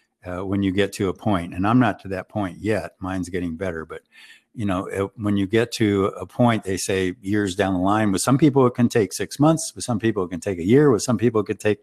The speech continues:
ten years. And, um, you still grieve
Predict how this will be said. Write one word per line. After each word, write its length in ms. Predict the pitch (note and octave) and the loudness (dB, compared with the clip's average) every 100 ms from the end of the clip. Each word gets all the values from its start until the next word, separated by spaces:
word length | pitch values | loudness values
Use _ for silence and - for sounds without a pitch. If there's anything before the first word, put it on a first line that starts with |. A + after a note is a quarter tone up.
| _ | _
ten 260 | - D3 B2+ | -2 0 2
years. 420 | F2 D2 - - _ - - - - _ - | 0 -6 -12 -18 _ -20 -20 -20 -20 _ -6
And, 400 | G2 F#2+ F#2+ - - - | -4 0 -2 -4 -12 -10
um, 480 | F#2 F2+ F2 F2 F2+ _ _ _ _ _ _ _ _ _ _ | -6 -4 -2 -4 -8 _ _ _ _ _ _ _ _ _ _
you 160 | A2+ A2 | 0 0
still 280 | - B2 G#2 | 2 2 4
grieve 540 | G2 A2+ G2+ F#2 F2+ | 4 4 4 2 -4